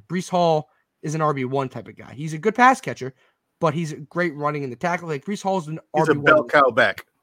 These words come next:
Speaker 1: Exact-,
Speaker 2: He's a
Speaker 1: exactly.
Speaker 2: bell
Speaker 1: He's a
Speaker 2: cow
Speaker 1: bell
Speaker 2: back.
Speaker 1: cow back. So
Speaker 2: It's not what we need. We need, we
Speaker 1: Breece
Speaker 2: need pass catchers and guys who
Speaker 1: Exactly.
Speaker 2: can get it done
Speaker 1: Yeah.
Speaker 2: on third down. That's what we
Speaker 1: And
Speaker 2: need.
Speaker 1: then James Cook can develop into that runner. And his personality, don't know where you're getting that from.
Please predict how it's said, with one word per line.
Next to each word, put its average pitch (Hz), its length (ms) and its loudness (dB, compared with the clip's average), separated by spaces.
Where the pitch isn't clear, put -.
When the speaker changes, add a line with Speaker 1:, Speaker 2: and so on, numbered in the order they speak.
Speaker 1:
Exact-, 202 320 4
Speaker 2:
He's - 40 2
a 196 40 0
Speaker 1:
exactly. 156 240 0
Speaker 2:
bell 147 80 10
Speaker 1:
He's 135 60 2
a 139 40 -4
Speaker 2:
cow 139 120 6
Speaker 1:
bell - 100 0
Speaker 2:
back. 95 140 -2
Speaker 1:
cow 127 100 -8
back. 113 180 -16
So 180 360 -2
Speaker 2:
It's - 120 -20
not 170 120 8
what 160 80 2
we 156 80 4
need. 117 260 -4
We 131 100 0
need, 135 180 4
we 135 140 2
Speaker 1:
Breece 147 40 4
Speaker 2:
need 139 340 2
pass 151 220 4
catchers 143 460 4
and 135 200 -4
guys 131 200 6
who 139 120 4
Speaker 1:
Exactly. 135 160 -8
Speaker 2:
can 120 100 -10
get 131 120 2
it 123 120 -4
done 123 300 -2
Speaker 1:
Yeah. 117 200 -16
Speaker 2:
on 123 140 -6
third 117 240 -2
down. 95 220 -2
That's 107 160 -6
what 131 60 -6
we 120 80 -2
Speaker 1:
And 185 60 0
Speaker 2:
need. 175 100 0
Speaker 1:
then 170 160 0
James 190 140 -2
Cook - 200 -6
can 180 100 -6
develop 151 460 -2
into 143 240 -12
that 123 180 -12
runner. 107 260 -18
And 185 220 -4
his 208 200 -2
personality, 208 720 -2
don't 214 160 -6
know 208 100 -2
where 202 100 0
you're 196 80 -4
getting 196 200 -8
that 247 160 -8
from. 143 200 -14